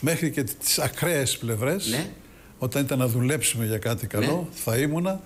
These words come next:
Speaker 1: αλλά όχι σε κορυφή, όχι καθοδηγητής, αλλά άνθρωπος καθιάς.
Speaker 2: Αυτό είναι και το δικό σας μήνυμα; Ελάτε να δουλέψουμε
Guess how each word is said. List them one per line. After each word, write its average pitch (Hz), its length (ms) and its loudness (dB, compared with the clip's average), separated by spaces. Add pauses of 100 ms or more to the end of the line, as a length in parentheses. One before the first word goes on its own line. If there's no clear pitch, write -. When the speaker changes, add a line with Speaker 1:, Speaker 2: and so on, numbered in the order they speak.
(380)
Speaker 1:
αλλά 117 360 0
όχι 147 340 0
σε 127 160 2
κορυφή, 139 720 0 (340)
όχι 131 360 0
καθοδηγητής, 107 960 0 (320)
αλλά 131 180 2
άνθρωπος 170 500 0
καθιάς. - 640 -4 (800)
Speaker 2:
Αυτό - 160 2
είναι 156 100 2
και 156 80 2
το 151 120 2
δικό 117 220 0
σας 120 200 2
μήνυμα; 139 440 2 (200)
Ελάτε 127 300 2
να 131 120 2
δουλέψουμε 117 640 2